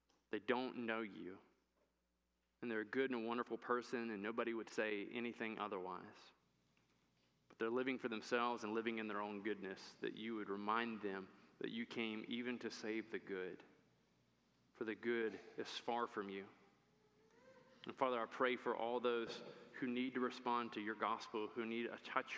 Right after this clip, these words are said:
from you. Pray for the believer today who just needs encouragement in you. They don't particularly feel close to anybody. They don't feel like they are one. They feel like they are outcasts. They feel like they've been cast off.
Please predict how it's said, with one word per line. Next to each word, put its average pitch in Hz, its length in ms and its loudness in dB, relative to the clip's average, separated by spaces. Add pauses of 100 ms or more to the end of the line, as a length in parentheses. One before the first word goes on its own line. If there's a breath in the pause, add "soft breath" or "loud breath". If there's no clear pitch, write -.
from 113 200 0
you. 120 240 -2 (720)
Pray 127 140 8
for 127 120 -2
the 120 80 4
believer 123 380 2
today 110 380 0
who 120 60 -6
just 131 260 -4
needs 143 220 0
encouragement 120 760 2
in 98 220 -6
you. 101 140 -6 (1500)
They - 80 -2
don't 123 200 -2
particularly 127 360 0
feel 127 160 2
close 131 420 0
to 117 140 2
anybody. 110 440 2
They 107 120 2
don't 120 260 -2
feel 123 320 2
like 104 240 -2
they 110 120 4
are 104 220 0
one. 104 380 -2
They 101 80 -2
feel 113 240 0
like 101 220 0
they 107 80 4
are 101 180 0 (140)
outcasts. - 1080 -6 (1080)
They 117 60 0
feel 123 140 4
like 120 140 0
they've 123 180 4
been 107 180 0
cast - 460 2
off. 110 320 2